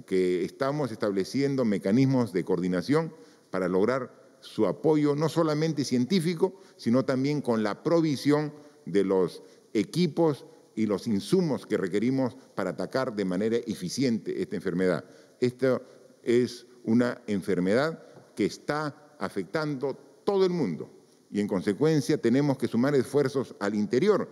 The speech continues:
pero coordinando siempre sobre los casos y experiencias exitosas en otros países para tomar esa experiencia y también poderla aplicar en nuestro país para tener los mejores resultados. Pero finalmente,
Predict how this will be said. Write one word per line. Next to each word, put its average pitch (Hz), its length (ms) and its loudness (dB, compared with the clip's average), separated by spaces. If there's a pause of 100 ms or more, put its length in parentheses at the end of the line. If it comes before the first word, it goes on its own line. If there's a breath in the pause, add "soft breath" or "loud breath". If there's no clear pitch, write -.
(220 loud breath)
pero 101 220 2
coordinando 120 600 2
siempre 160 560 0 (560 loud breath)
sobre 98 880 2
los 98 680 0
casos 147 640 -6
y 117 140 2
experiencias 117 600 0
exitosas 120 880 -2
en 104 100 -2
otros 135 240 -2
países 156 460 0 (320 loud breath)
para 101 260 -2
tomar 139 340 2
esa 151 160 -4
experiencia 147 640 2
y 98 120 -8
también 120 360 0
poderla 127 280 2
aplicar 107 360 -2
en 117 100 0
nuestro 101 200 -2
país 113 380 0 (260 loud breath)
para 87 180 0
tener 107 460 0
los 80 120 0
mejores 98 340 2
resultados. 82 480 -4 (440 loud breath)
Pero 113 140 2
finalmente, 147 680 2